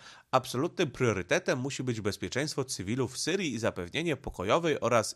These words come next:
inkluzywnej transformacji w tym państwie. Tak, e,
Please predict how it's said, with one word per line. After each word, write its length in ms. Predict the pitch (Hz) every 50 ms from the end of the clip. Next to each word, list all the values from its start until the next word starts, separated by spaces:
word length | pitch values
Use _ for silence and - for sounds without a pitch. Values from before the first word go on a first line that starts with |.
| _ _
inkluzywnej 800 | 160 190 202 185 - - 120 104 - - 113 110 107 113 110 104
transformacji 840 | - - 104 101 101 - - 107 98 92 92 90 90 - - 98 87
w 60 | -
tym 180 | - 92 85
państwie. 500 | 85 - 95 92 85 - - - - - - - _ - - - - - - - - - - - - - - - - - - - - _ _ _ _ _ _ _ _ _ _ _ _ _ _ _ _ _ _ _ _ _ _ _ _ _ _ _ _ _ _ _ _ _ - - - _ _ _
Tak, 420 | _ 131 98 71 - - - - - - - - - - -
e, 400 | 110 107 101 98 95 92 92 90